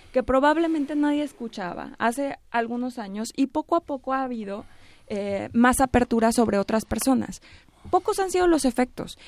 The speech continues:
y probablemente es menos del uno por ciento.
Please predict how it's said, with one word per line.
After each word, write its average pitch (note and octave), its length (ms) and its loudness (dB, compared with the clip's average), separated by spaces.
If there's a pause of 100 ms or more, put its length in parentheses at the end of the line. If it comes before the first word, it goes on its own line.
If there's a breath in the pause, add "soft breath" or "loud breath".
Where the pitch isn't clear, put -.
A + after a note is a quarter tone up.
(140 loud breath)
y A#3+ 120 -2
probablemente A#3+ 840 -6
es A3 100 -10
menos A3+ 260 -4
del G3+ 140 -4
uno G3+ 180 -6
por G3+ 140 -10
ciento. A3 420 -6